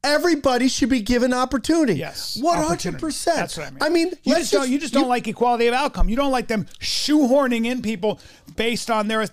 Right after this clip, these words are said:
Speaker 2: look, I'm about to get into this with my, my, my son, who's ten years old, is, th-, they, they are, they are reading from a book called This Book is Anti-Racist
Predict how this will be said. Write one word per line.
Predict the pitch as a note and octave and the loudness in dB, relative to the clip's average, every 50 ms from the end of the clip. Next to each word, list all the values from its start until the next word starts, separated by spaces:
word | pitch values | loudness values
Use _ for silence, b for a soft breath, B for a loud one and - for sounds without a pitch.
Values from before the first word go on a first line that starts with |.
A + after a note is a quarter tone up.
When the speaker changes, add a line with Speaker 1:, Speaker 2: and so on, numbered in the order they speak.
| - B3 A#3 | -6 -2 0
Speaker 2:
look, | G#3 B3+ - | 0 0 0
I'm | A3 B3+ D#4 | -2 -2 -2
about | E4 E4 D4+ A#3+ | -2 -2 -2 -2
to | A3 | -4
get | G3+ A#3 A3 | -4 -4 -2
into | A3+ A#3 A#3+ | -2 -2 -2
this | A#3 G#3 - | -2 -2 -2
with | G#3+ A3 F#3 | -2 -2 0
my, | G#3 G3+ G3+ G3+ | -2 -2 -4 -2
my, | G3+ G#3+ A#3 | -2 -2 -2
my | B3 A#3+ A3+ B3 B3+ | 0 0 0 0 -2
son, | A#3+ - - A#3+ A#3+ A3+ | -2 -2 -2 0 0 0
who's | G3+ F3+ | -2 -4
ten | - - G#3+ G#3+ | -4 -4 -4 -4
years | G#3 G#3 F#3+ G3 | -4 -4 -4 -2
old, | G#3 G#3+ A3 G#3+ B B B B D3+ B B | -2 -2 -2 -4 B B B B -20 B B
is, | - G#3 G3 F#3 G#3+ | -4 -4 -4 -4 -6
th-, | - - F3 E3 - - | -8 -8 -6 -6 -4 -4
they, | F3 G#3 G#3+ G#3+ | -4 -4 -4 -4
they | - F#3 G3 A3 | -4 -4 -4 -2
are, | A3+ A3+ A3 G#3 - - | 0 0 0 -2 -4 -6
they | F#3 D#3 G3+ A3 | -8 -4 -2 0
are | A3+ A3+ G#3+ | 0 0 0
reading | F3+ E3 G#3+ A3+ A#3+ A#3+ G#3 | 0 -2 -4 -2 -4 -4 -4
from | G3 G3+ G#3 | -4 -6 -6
a | F#3 | -4
book | E3+ G3+ - | -4 -6 -4
called | - F#3+ G3 F#3 E3 - - | -4 -2 -2 -2 -4 -6 -10
This | E3+ C#3 F#3+ G#3 - | -8 -6 -6 -6 -6
Book | - - G#3 F#3+ F#3 | -6 -8 -8 -8 -6
is | F#3 E3 | -8 -6
Anti-Racist | F#3 G3 F3+ - E3+ F3+ F3 F3 F3+ F#3 F3+ - G#3+ G#3+ - - | -6 -8 -8 -8 -8 -6 -4 -4 -4 -4 -4 -6 -8 -10 -10 -12